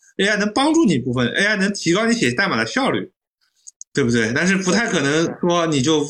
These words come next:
就完全不需要知道这个知识了。所以现在我觉得比较典型的还是回到那个 Copilot 的那个定位上，就是如果你对这个领域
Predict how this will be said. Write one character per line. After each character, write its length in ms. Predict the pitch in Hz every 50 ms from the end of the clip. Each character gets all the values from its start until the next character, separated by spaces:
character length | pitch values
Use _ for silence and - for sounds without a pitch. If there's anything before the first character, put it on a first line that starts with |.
| - -
就 160 | - 147 135
完 160 | 131 123 147
全 120 | 156 175 170
不 100 | 175 202
需 120 | 185 - 226
要 80 | 202
知 120 | 175 - 160
道 140 | 160 147
这 100 | - 147
个 60 | 135 127
知 200 | - - 131 135
识 160 | 131 - -
了。 200 | 98 90 87 - _ _ _ _ _ _ - _ _
所 100 | - -
以 60 | 160 156
现 100 | - 277
在 80 | 254 240
我 80 | 190 180
觉 0 |
得 80 | 220
比 80 | 196 202
较 60 | 208
典 200 | 208 202 156 135 120
型 120 | 127 151 175
的 60 | 180
还 160 | - - 170
是 80 | 208 285
回 160 | 277 - 135
到 140 | 135 156 147
那 100 | 151 151
个 220 | 139 139 120 120 - - - _ _ -
Copilot 600 | - - 170 151 - - 165 175 185 170 160 160
的 80 | 143 127
那 80 | 127 127
个 80 | 117
定 220 | 117 - 139 113 113
位 140 | 110 101
上， 160 | 98 - 104 - - - - - _ - - - - - _ -
就 80 | -
是 60 | 202
如 80 | 202 220
果 100 | 247 294
你 60 | 226
对 100 | 190 240
这 60 | 233
个 80 | 247 240
领 140 | 202 160 160
域 80 | 180